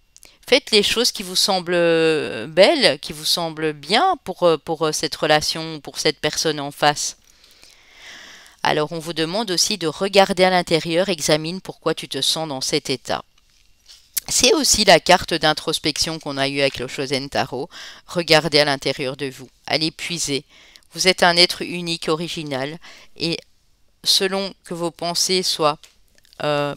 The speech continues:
positives et toujours, euh, optimistes, eh bien vous allez, euh,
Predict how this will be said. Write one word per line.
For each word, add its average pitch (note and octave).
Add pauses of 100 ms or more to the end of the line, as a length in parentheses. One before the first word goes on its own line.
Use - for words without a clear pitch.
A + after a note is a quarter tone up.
positives F3+ (280)
et D#3+
toujours, F3+
euh, C#3
optimistes, E3+ (540)
eh D#3
bien D3
vous D#3
allez, C#3
euh, B2